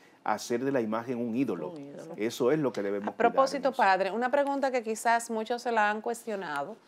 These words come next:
Speaker 3: y como yo soy la voz del pueblo ahora mismo aquí,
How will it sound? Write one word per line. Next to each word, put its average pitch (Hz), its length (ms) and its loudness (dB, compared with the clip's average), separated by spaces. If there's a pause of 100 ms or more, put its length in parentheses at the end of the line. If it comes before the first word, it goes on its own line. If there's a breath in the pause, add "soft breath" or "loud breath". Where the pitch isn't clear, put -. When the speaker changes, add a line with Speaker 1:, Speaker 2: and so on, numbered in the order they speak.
(280 soft breath)
Speaker 3:
y 196 100 -4
como 185 340 2
yo 180 140 0
soy 226 140 0
la 240 140 6
voz 208 200 2
del 214 160 4
pueblo 226 340 6
ahora 220 300 6
mismo 262 300 4
aquí, 240 420 2